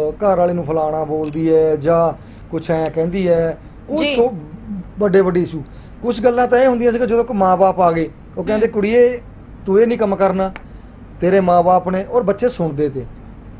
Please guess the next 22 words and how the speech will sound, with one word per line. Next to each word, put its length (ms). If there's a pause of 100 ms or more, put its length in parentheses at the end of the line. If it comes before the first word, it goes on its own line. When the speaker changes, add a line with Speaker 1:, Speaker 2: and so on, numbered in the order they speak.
(460)
Speaker 1:
ਸਹਿਣ 220
ਸ਼ਕਤੀ 420
ਦੀ। 120 (240)
Speaker 2:
ਹੂੰ। 140
Speaker 1:
ਇੱਕ 200
ਉਹਨਾਂ 220
ਦੇ 40
ਦਿਮਾਗ 280
'ਚ 120
ਇਹ 120
ਸੀਗਾ 400 (420)
ਕਿ 140
ਅਸੀਂ 160
ਪਰਿਵਾਰ 520
ਆ, 180 (160)
ਅੱਗੇ 160
ਪਰਿਵਾਰ 380
ਚਲਾਉਣਾ, 360
ਮੇਰੀ 160
ਜ਼ਿੰਮੇਵਾਰੀ 540
Speaker 2:
ਜੀ। 60
Speaker 1:
ਆਣੀ। 200